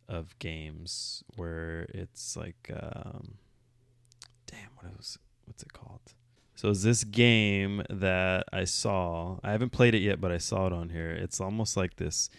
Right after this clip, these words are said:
eight-bit kinda style, almost like, it's, it's like the vibe that we're kind of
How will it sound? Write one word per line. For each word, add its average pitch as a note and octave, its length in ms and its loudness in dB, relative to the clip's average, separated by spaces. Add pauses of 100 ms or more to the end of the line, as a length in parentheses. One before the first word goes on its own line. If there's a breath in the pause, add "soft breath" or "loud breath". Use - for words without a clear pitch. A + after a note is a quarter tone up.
(420 soft breath)
eight-bit - 800 2
kinda G#2 240 -2
style, G2+ 460 0
almost G#2+ 440 -2
like, F#2+ 160 0
it's, A#2 240 -4
it's C3 200 -6
like E3+ 160 0
the A#2 120 2
vibe A2 380 4
that G#2 180 0
we're G2 200 -2
kind G2+ 280 -4
of F2 380 -6